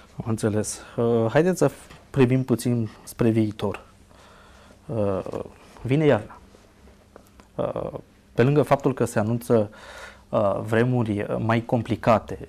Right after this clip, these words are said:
altele decât, iată, anii precedenți, uh, și nu este vorba doar de, uh, Republica Moldova, ci inclusiv de toată regiunea sau, uh, putem vorbi chiar de, uh, un impact global,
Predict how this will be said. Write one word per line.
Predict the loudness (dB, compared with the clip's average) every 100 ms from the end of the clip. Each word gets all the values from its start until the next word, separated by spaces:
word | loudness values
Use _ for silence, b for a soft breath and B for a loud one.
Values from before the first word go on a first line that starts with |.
| -18
altele | -10 -4 -2 0 -2
decât, | -2 -6 -10 -8
iată, | -8 -6 -4
anii | -4 -4
precedenți, | -6 -6 -8 -8 -8 -10 -12 -16 -10
uh, | -4 -2 -2
și | -2 -2
nu | 0 0
este | 0 -2
vorba | 0 0 0
doar | 0 0 0
de, | -2 -2 -4 B B B B
uh, | -8 -6 -4
Republica | -6 -4 0 0 2
Moldova, | 0 0 4 4 6 4 2 -4
ci | -8
inclusiv | -4 -4 -2 -4 -6 0 0 0
de | -2
toată | 0 0 2 2
regiunea | 2 0 -2 0 0
sau, | 0 -2 -4 B B B B -4
uh, | -2 -2 -4
putem | -8 -4 -4 -4
vorbi | -2 -2 0 -4
chiar | -4 -4
de, | 0 0 0 -2
uh, | -4
un | -2 0
impact | -2 0 0 0 -2
global, | -2 2 2 4 2 2